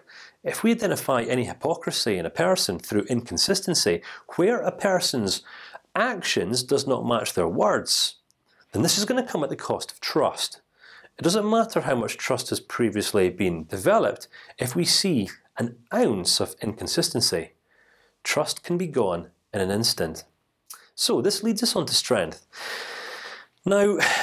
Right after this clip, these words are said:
what I have, um, uh, come to experience and recognise that here in Scotland, there's a lot of big muscle-bound guys. And whilst many young girls are impressed with the big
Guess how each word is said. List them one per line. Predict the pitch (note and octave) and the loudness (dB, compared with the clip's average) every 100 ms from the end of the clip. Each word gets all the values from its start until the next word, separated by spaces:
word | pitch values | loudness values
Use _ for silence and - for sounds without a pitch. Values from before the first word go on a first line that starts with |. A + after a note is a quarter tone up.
| - - - | -2 -2 2
what | A#3 | 4
I | C#4 C#4 | 4 4
have, | A3 F#3+ - | 2 0 0
um, | C#3 C#3 C3 B2+ | 4 4 4 0
uh, | A#2 A#2+ D3+ | 0 -2 -2
come | - D#3 | -2 -2
to | D#3 F3 | -2 -4
experience | - - A2+ D#3 F#3 - | -4 0 2 2 2 2
and | A2+ | 4
recognise | A2 - A2 B2 C3+ B2+ | 4 2 0 2 2 2
that | A#2+ | 0
here | F3 G#3 | 2 4
in | A3 | 4
Scotland, | - D#3 D3+ F3 - | 4 2 2 2 2
there's | G3+ G#3 | 2 4
a | |
lot | G#3+ A3+ | 6 6
of | A3 G3+ | 6 2
big | E3+ F3 | 2 0
muscle-bound | B2+ C#3+ C#3 D#3 C3 A2+ A2+ G#2+ | 0 0 2 2 2 2 2 2
guys. | A#2+ A#2 A2 G2 F#2+ - | 2 4 4 2 2 2
And | C3 - - | 0 -2 0
whilst | G#3 C4+ A#3+ - - - - | 2 4 2 -4 -16 -14 0
many | A#2+ B2 B2 | 4 4 4
young | A2+ G2+ G2 G2 | 2 2 2 2
girls | G2+ G#3 F#3+ F#3+ D3 | 4 6 6 4 4
are | B2 | 4
impressed | G#2+ G#2 A#3 A3+ - | 4 2 2 2 0
with | B2+ | 0
the | |
big | A#2+ A2+ | 4 4